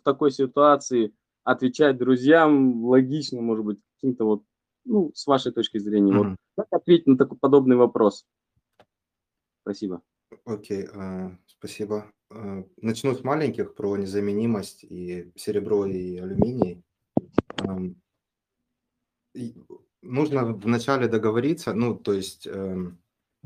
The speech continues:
Speaker 2: то, что м-, если мы смотрим на биткоин как на деньги, вот как, когда мы сравнивали, там, допустим, с тем же самым эфириумом или с традиционной системой, то вот, э, серебро, э, по своим денежным средств-, э, качествам, э, уступает золоту.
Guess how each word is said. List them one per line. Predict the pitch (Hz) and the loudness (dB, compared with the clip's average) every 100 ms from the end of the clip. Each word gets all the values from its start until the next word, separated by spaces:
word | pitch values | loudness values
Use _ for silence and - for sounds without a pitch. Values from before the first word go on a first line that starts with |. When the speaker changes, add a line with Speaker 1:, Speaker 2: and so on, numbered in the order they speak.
| _ | _
Speaker 2:
то, | - 113 | -4 -2
что | 117 | 2
м-, | 113 110 | 2 2
если | 113 117 117 | 0 0 0
мы | 107 | 0
смотрим | 107 113 107 101 | 0 -2 0 -4
на | 101 | -4
биткоин | 95 101 113 101 90 | -4 -6 -4 -4 -6
как | 92 | -8
на | 101 | -8
деньги, | 101 156 180 101 | -4 -2 -2 -2
вот | 95 87 - | -6 -8 -10
как, | - - | -16 -14
когда | - 92 92 | -12 -10 -8
мы | 90 | -8
сравнивали, | 90 95 90 90 90 - | -8 -8 -8 -10 -14 -18
там, | 87 87 | -16 -16
допустим, | 87 90 90 | -14 -14 -14
с | 87 | -12
тем | 92 90 | -12 -10
же | 87 | -12
самым | 92 90 92 | -10 -8 -8
эфириумом | 90 - 139 104 92 90 - _ _ _ | -8 -6 -6 -6 -8 -10 -14 _ _ _
или | 98 | -10
с | 95 | -8
традиционной | 95 95 92 101 95 90 90 | -8 -8 -8 -8 -6 -6 -10
системой, | - - 90 85 85 _ _ _ _ _ | -14 -14 -14 -14 -16 _ _ _ _ _
то | 110 110 110 101 | -4 -2 0 -2
вот, | 95 90 _ _ | -4 -8 _ _
э, | 101 95 92 90 | -12 -8 -8 -8
серебро, | - 113 107 110 143 160 160 - | -6 -4 -2 0 2 0 -2 -8
э, | 101 98 - | -8 -8 -6
по | 110 | -6
своим | - 107 101 | -4 -4 -2
денежным | 95 98 92 90 90 | -2 -4 -6 -10 -12
средств-, | - 120 - - - | -6 -6 -8 -16 -12
э, | 95 92 90 92 | -10 -8 -10 -6
качествам, | 120 123 104 - 92 90 90 _ _ _ _ - | -6 -6 -10 -12 -10 -10 -12 _ _ _ _ -20
э, | - 101 | -18 -12
уступает | 98 95 101 - 117 107 95 95 | -10 -10 -10 -8 -4 -4 -4 -4
золоту. | 101 92 - - | -4 -4 -10 -20